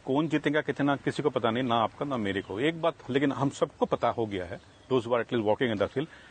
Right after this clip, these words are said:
fast pace has completely rejected hatred। अब जितना भी कुछ प्रोवोकेशन लाया था एक पर्टिकुलर आदमी का ऊपर में, कुछ ला-, रिलीजन के ऊपर में, entire thing has been flatly rejected।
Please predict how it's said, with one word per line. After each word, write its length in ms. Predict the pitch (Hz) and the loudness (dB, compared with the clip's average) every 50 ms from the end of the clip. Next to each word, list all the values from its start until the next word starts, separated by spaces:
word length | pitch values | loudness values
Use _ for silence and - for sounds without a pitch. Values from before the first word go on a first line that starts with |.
| - - - - - - - - - - - - | -20 -20 -20 -20 -20 -20 -20 -20 -20 -10 -4 0
fast 380 | 208 220 220 208 - - - - | 0 2 2 0 -2 -4 -2 0
pace 200 | 214 214 196 - - - - - - - - 165 | 2 2 2 0 -4 -12 -20 -20 -18 -4 0 0
has 240 | 170 - - - - | 0 0 -2 -2 -2
completely 540 | 170 165 - - - 269 247 - 233 226 190 151 139 | -2 -2 -2 -2 -2 -2 -2 -2 0 0 0 0 0
rejected 480 | 127 147 156 - - - 160 147 - - - | 0 0 -2 -2 -2 -2 -2 -2 -2 -2 -2
hatred। 340 | 131 131 - - 120 92 85 - - - - - - - - - - - - - - | -2 -2 -2 -2 -4 -4 -4 -6 -14 -20 -20 -20 -20 -20 -20 -20 -20 -20 -14 -4 0
अब 120 | 123 131 | 0 0
जितना 300 | 131 143 139 - 180 196 | 2 0 0 0 0 0
भी 160 | 190 196 202 175 | 0 0 -2 0
कुछ 220 | - 185 175 151 | 0 0 0 0
प्रोवोकेशन 600 | - - 143 147 156 - 165 - - 160 160 156 | 0 0 0 0 2 0 0 0 0 0 0 2
लाया 220 | 143 139 143 143 | 2 2 2 2
था 380 | 135 - - 143 139 139 139 135 139 | 2 2 2 2 2 2 2 0 -2
एक 120 | 135 110 - - | -4 -6 -2 0
पर्टिकुलर 320 | 127 123 - 139 131 131 131 | 0 0 2 0 0 2 2
आदमी 260 | 117 113 117 123 123 | 2 0 0 -2 0
का 120 | - 123 | 2 0
ऊपर 200 | 117 110 - 117 | 0 2 0 0
में, 240 | 113 113 113 110 107 | 2 2 2 0 0
कुछ 220 | - 123 - - | 0 -2 -2 -2
ला-, 240 | 117 113 113 120 107 - - - - - - - - 101 | 0 0 0 -2 -4 -8 -10 -18 -20 -20 -18 -10 -4 -2
रिलीजन 360 | 107 113 120 135 135 139 139 | 0 2 2 2 2 0 -2
के 140 | 117 - 123 | 0 -2 -2
ऊपर 200 | 104 - 120 113 | 0 0 0 0
में, 180 | 113 117 123 | 0 -2 0
entire 480 | - 139 135 131 - 170 180 180 170 - | 0 0 0 0 0 0 0 0 -2 -2
thing 220 | 165 156 147 147 | 0 0 0 2
has 80 | 135 143 | 2 0
been 260 | 139 127 - - - | 0 -2 -4 -4 -2
flatly 400 | 196 214 226 - - - 190 165 135 | 0 0 0 -2 -2 0 0 2 2
rejected। 380 | 113 101 104 - - - 95 | 2 2 0 -2 -2 -6 -10